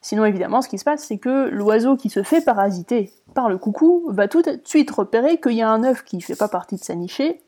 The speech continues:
et donc il va le virer du nid. Donc, euh, pour le coucou, c'est pas très intéressant, donc il va lui-même essayer de, euh, d'imiter les couleurs, les patterns, enfin bref, tout, la forme de l'œuf en lui-même,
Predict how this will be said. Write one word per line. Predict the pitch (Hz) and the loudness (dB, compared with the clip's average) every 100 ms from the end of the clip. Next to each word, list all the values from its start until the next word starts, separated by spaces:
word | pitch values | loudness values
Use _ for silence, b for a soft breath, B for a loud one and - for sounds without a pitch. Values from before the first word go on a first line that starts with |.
| _ | _
et | 196 | -2
donc | 294 294 | 0 0
il | 185 | 0
va | 214 277 - | 2 0 -2
le | 214 254 | 0 0
virer | 202 190 226 | 0 -2 -2
du | 190 | -4
nid. | - _ - | -10 _ -20
Donc, | 165 - | -16 -12
euh, | 165 | -12
pour | - | -6
le | 196 | -4
coucou, | 202 208 240 | -2 -2 -2
c'est | - | -4
pas | 180 | -6
très | 170 180 | -6 -8
intéressant, | 165 180 185 349 | -6 -4 -4 -2
donc | 269 - | -2 0
il | 226 | 2
va | 262 254 B B B | 2 0 B B B
lui-même | 208 233 269 294 254 - _ | -2 2 4 2 2 -4 _
essayer | - 233 - 226 262 | -4 -4 -2 0 0
de, | 214 190 202 202 - | 0 -2 -2 -4 -6
euh, | - 170 165 | -6 -6 -4
d'imiter | 175 277 311 302 294 285 254 _ - | 0 4 4 4 2 2 0 _ -6
les | 202 | -6
couleurs, | - - 240 233 233 233 | -4 -2 2 2 2 0
les | 175 | -2
patterns, | 165 214 214 226 233 185 | -4 -4 0 0 0 -4
enfin | - | -8
bref, | 175 180 | -8 -8
tout, | - 214 - - | -8 -8 -12 -8
la | 180 | -8
forme | - 240 233 220 | -2 0 2 2
de | 185 | 2
l'œuf | 190 226 - | 0 -2 -6
en | |
lui-même, | 180 180 220 | -10 -6 -2